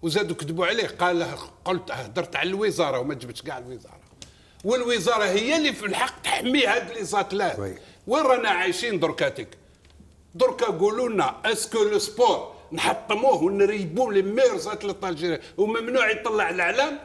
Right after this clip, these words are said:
Speaker 1: يقولوها. ما يقعدوش متخبيين من اللور زعماتك كوم سي كو كيما اي حاجه اللي ما لازمش تشوفها. مت-، مدرقين كيما يقولوا، متخبيين من اللور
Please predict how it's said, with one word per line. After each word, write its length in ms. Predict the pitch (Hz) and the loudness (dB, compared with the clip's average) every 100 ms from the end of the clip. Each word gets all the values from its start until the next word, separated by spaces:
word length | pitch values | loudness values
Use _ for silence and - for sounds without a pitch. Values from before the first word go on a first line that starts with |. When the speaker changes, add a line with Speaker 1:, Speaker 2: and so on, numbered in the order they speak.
| - - - | -18 -20 -14
Speaker 1:
يقولوها. 840 | - - 151 220 294 - - - - - _ _ _ - | -10 0 2 4 4 2 -8 -16 -20 -20 _ _ _ -12
ما 80 | |
يقعدوش 500 | - - 117 254 277 | -10 -4 -4 -2 -4
متخبيين 580 | 247 - - 160 220 208 | -2 -2 -2 -2 -2 0
من 60 | 196 | 0
اللور 380 | 196 233 254 180 | 2 2 2 0
زعماتك 540 | 185 160 185 180 240 - - - | -2 -2 -2 -2 -6 -10 -14 0
كوم 220 | 196 190 | 0 0
سي 240 | - 254 | -2 -6
كو 240 | - 233 202 - - | 0 2 2 -2 -8
كيما 500 | 208 226 208 202 190 | -2 2 4 2 0
اي 220 | 220 220 | -2 0
حاجه 360 | - 208 175 240 | 2 2 2 0
اللي 280 | 214 208 175 - | 0 -6 -8 -6
ما 100 | 185 | 0
لازمش 360 | 196 165 180 - | 0 0 -4 -2
تشوفها. 400 | 226 196 - - - - _ - - _ | 0 0 0 -4 -12 -20 _ -20 -20 _
مت-، 300 | 120 127 - | -12 -12 -12
مدرقين 720 | 123 131 185 185 175 190 233 | -12 0 2 2 0 0 0
كيما 300 | 165 185 175 | 0 0 2
يقولوا، 340 | 160 - 147 131 | 2 2 0 0
متخبيين 540 | 117 - 120 175 202 | -6 -10 -8 -2 0
من 80 | 190 | 2
اللور 420 | 185 202 254 277 | 2 2 2 2